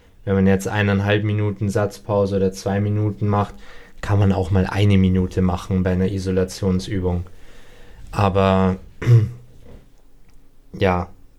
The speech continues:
eher schon ordentlich machen und dafür einfach kürzer.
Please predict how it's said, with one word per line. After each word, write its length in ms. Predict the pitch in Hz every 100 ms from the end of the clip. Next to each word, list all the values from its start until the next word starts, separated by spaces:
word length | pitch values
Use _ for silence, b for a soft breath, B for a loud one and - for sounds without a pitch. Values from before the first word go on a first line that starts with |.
| _
eher 340 | - 110 110 110
schon 400 | - 110 107 104
ordentlich 560 | 117 113 117 120 110 -
machen 460 | 107 104 113 104
und 160 | 98 95
dafür 360 | 95 92 - -
einfach 460 | 95 95 90 85 - -
kürzer. 520 | 101 92 - 87